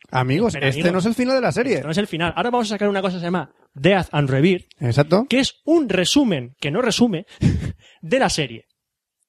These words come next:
Speaker 1: Te la
Speaker 2: Para,
Speaker 1: resumimos,
Speaker 2: para,
Speaker 1: son
Speaker 2: es un resumen un poco parra de la serie.
Speaker 1: Sí.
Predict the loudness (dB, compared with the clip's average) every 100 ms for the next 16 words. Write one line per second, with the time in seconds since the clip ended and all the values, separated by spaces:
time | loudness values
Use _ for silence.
0 | _ _ _ _ _ -2 2 2 2 2
1 | 2 2 0 0 -2 0 -2 -2 -4 -4
2 | -4 -2 -2 -2 -4 -4 -6 -8 -12 -14
3 | -16 -10 -4